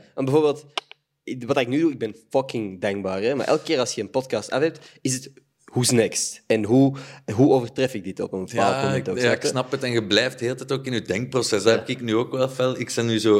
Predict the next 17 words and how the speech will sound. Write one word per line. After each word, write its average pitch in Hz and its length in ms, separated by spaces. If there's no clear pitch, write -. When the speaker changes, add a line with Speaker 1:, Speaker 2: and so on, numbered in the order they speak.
Speaker 2:
acht - 240
projecten 120 420
tegelijk 107 500
bezig 120 420
en 107 280
uw 117 160
kop 135 220
staat 135 180
precies 123 440
nooit 113 300
stil. - 340
Speaker 1:
Ja, 98 200
exact. 110 380
Speaker 2:
En 127 100
ik - 100
zou 113 260
heel, 127 280